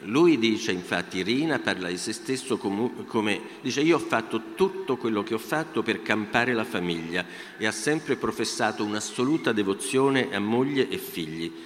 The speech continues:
Mai tradimenti", dice lui, "non ci devono essere amanti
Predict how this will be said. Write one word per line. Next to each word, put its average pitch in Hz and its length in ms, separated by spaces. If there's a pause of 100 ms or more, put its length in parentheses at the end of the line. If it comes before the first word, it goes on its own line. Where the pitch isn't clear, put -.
(340)
Mai 107 380
tradimenti", 92 760
dice 80 260
lui, 80 240
"non 98 180
ci 113 140
devono 98 300
essere 92 420
amanti 82 560